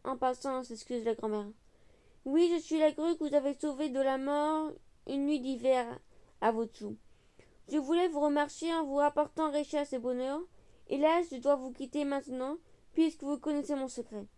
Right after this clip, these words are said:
Reste, supplie la vieille femme, les yeux pleins de larmes. Comme elle, elle regrette sa curiosité, mais il est trop tard. « C'est impossible », répond Tsu d'une voix douce. «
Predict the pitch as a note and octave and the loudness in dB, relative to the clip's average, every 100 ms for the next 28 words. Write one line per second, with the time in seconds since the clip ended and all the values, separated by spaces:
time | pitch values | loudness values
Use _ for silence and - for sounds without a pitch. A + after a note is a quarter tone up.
0 | - - - - - - D4+ D#4+ - C#4+ | -20 -20 -20 -20 -20 -2 2 2 0 -6
1 | B3+ D4 C#4+ C#4 C#4 C#4 - C4 C4+ C#4+ | -4 0 2 2 2 -2 0 0 0 -2
2 | - _ - C4 C4 C4+ C#4 C4+ B3 C4 | -10 _ -4 -2 0 -2 0 0 0 2
3 | A#3+ A#3 A3 - - - - - D#4+ D#4 | 2 0 -4 -12 -20 -20 -20 0 2 4
4 | D#4 D4 D4 - B3 C4 C#4 C4 C#4+ C#4+ | 2 0 -4 -4 -2 0 0 2 0 0
5 | C#4 C4 D4 C#4 C4+ B3 C4+ C#4+ - - | -2 -2 0 0 -2 -4 -6 -6 -10 -6
6 | C4+ C#4 - B3+ A#3 G#3 - _ - - | -2 -2 -2 -4 -2 -4 -8 _ -20 -20
7 | - - - - - - D#4 D4 C#4+ D4 | -20 -20 -20 -20 -20 -8 0 2 2 -2
8 | D4 D#4 D4 B3+ B3 B3+ B3+ C#4+ C#4 B3 | 0 0 2 2 2 0 -2 -4 -4 -2
9 | A#3+ A#3+ A3 G#3+ G#3+ | 2 2 2 -6 -10